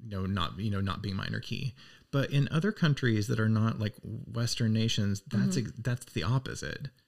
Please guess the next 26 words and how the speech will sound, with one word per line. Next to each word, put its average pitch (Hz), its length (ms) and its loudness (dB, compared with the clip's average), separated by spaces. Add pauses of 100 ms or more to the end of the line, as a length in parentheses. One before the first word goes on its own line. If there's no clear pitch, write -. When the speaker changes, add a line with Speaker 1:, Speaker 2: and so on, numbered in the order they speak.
(140)
Speaker 2:
Oh. 185 420 0 (440)
Speaker 1:
Minor 127 360 6
key 110 460 2
songs 107 400 2
are 104 120 0
actually 104 560 2 (1300)
m-, 120 160 4 (220)
ha-, 117 280 0
are 107 280 0 (280)
considered 113 340 2
to 101 60 -2
be 104 80 0
happier 123 400 2
songs. 101 300 2
Speaker 2:
Mm-hmm. 214 360 4
Speaker 1:
It's, - 260 2 (120)
it's 123 180 0
part 156 240 2
of, 139 160 2
um, 110 360 4 (320)
like, 113 160 -4
the, 120 80 2
you 107 380 2
know, 104 120 2
the 101 80 -2
tradition, 104 760 2